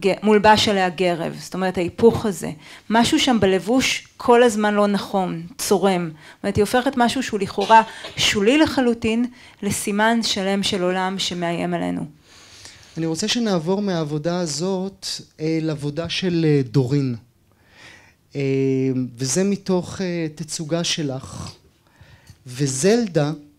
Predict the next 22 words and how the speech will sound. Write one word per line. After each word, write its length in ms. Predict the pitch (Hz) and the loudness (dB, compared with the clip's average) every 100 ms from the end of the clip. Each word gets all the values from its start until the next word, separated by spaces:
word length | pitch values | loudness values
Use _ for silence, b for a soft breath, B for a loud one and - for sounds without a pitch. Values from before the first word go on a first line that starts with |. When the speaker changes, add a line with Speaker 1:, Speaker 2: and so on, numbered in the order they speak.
| _ _ _ _ _ _ _ _ _ - | _ _ _ _ _ _ _ _ _ -8
Speaker 2:
יושבת 420 | 151 - 190 185 | -2 0 2 0
במרכז 680 | 156 160 151 151 165 160 151 | 0 0 0 -2 -4 -2 0
היצירה 560 | 143 135 - 127 113 | -2 -2 -6 -6 -6
שלך. 520 | 113 135 - - - - | -8 -8 -12 -16 -20 -12
תנסי 360 | 160 156 - 233 | -6 -4 -2 0
להסביר 360 | 247 - 208 | -2 0 -2
לנו 240 | 185 170 151 | 0 -2 -6
את 80 | |
תהליך 600 | 151 160 139 143 147 - | -4 -4 -2 -2 -4 -4
העבודה. 540 | 147 131 123 120 117 113 | -4 -4 -6 -6 -6 -6
את 120 | - | -10
חושבת 540 | - 139 196 196 202 | -8 -4 -4 -2 -6
קודם 460 | - - 165 165 160 | -6 -4 -2 -2 -4
על 120 | 139 | -4
זלדה, 520 | 127 143 165 180 226 | -4 -4 -4 -4 -4
את 120 | 226 160 | -4 -6
מתאהבת 600 | 147 151 147 156 156 151 | -6 -4 -4 -4 -8 -10
קודם 480 | - 151 156 147 | -6 -4 -4 -4
בשיר, 560 | 135 123 - 180 190 226 233 B B B - | -4 -4 -4 -4 -4 -4 -6 B B B -4
ואז 260 | 147 151 | -2 -2
אומרת 380 | 156 156 151 151 | -2 -2 -4 -4
לעצמך, 560 | 160 151 - 156 151 | -4 -4 -4 -4 -4